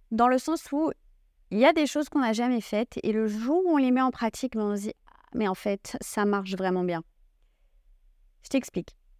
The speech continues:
Tu es âme, corps et esprit. Jusque-là, je pense que tu es d'accord avec moi, voilà.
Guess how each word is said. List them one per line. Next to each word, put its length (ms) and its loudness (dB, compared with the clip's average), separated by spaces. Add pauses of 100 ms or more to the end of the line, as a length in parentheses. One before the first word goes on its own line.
(380)
Tu 220 0
es 120 2
âme, 400 4
corps 400 0
et 180 2
esprit. 440 -6 (160)
Jusque-là, 580 2
je 100 -2
pense 200 -4
que 100 -4
tu 100 -4
es 20 -2
d'accord 300 -2
avec 260 -4
moi, 280 2
voilà. 240 0